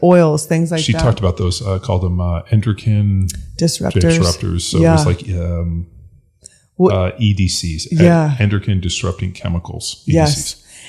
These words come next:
Speaker 1: Even in, um, the products that males use. So I've gone through, like, all of Lance's products. I'm like, "Garbage. That was garbage." Like,
Speaker 2: What are some
Speaker 1: look
Speaker 2: examples?
Speaker 1: So even just, um, like, Dove soap,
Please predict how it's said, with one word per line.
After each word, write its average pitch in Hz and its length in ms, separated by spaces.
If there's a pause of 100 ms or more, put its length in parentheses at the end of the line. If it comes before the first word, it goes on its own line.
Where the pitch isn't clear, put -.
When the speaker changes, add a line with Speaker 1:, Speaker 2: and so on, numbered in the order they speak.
Speaker 1:
Even 240 260
in, 226 360
um, 185 440 (200)
the 180 80
products 202 380
that 165 280
males 190 340
use. 151 220
So 165 340
I've 180 140
gone 202 260
through, 196 460
like, 160 320
all 185 160
of 170 100
Lance's 175 440
products. 156 400
I'm 156 100
like, 156 160 (400)
"Garbage. 165 560
That 165 180
was 165 120
garbage." 165 560
Like, 160 200
Speaker 2:
What 127 240
are 113 40
some 127 160
Speaker 1:
look 185 80
Speaker 2:
examples? 95 420 (300)
Speaker 1:
So - 220
even 233 340
just, 196 360
um, 165 360
like, 160 340
Dove 170 300
soap, - 400